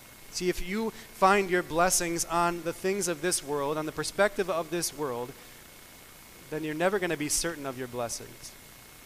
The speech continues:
But if you find your blessings on Jesus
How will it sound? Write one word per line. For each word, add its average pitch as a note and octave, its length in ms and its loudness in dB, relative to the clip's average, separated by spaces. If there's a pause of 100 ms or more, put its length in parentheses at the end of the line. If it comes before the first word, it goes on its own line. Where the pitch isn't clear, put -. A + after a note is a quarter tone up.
(720)
But F3+ 100 4
if F#3 80 2
you F3 80 -4
find G3+ 300 6
your A3+ 80 4
blessings F3+ 440 4
on D#3 320 0 (140)
Jesus A#2+ 640 -4